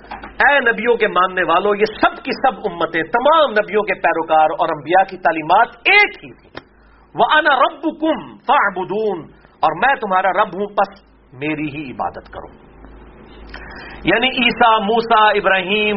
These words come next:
نوح علیہ السلام اور محمد رسول اللہ صلی اللہ علیہ وسلم، یہ ایک ہی درخت کی شاخیں ہیں، ایک ہی درخت کے پھل ہیں،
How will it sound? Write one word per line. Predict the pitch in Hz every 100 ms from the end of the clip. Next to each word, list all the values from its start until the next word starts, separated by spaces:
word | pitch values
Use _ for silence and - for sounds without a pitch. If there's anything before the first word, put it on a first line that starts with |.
| 170
نوح | 208 233 208 196
علیہ | 180 196
السلام | 185 170 170 160 175 147 - - _ -
اور | 175
محمد | 160 - 196 185
رسول | 170 - 170
اللہ | 151 151 143
صلی | 151
اللہ | 147 143
علیہ | 139 -
وسلم، | 127 127 - - - - - -
یہ | 175
ایک | 294 262 294 370 403 -
ہی | -
درخت | 233 247 -
کی | 220
شاخیں | 190 156 143
ہیں، | 107
ایک | 98 - 226 320 320
ہی | 254
درخت | 202 202 -
کے | 180
پھل | 147 131
ہیں، | 101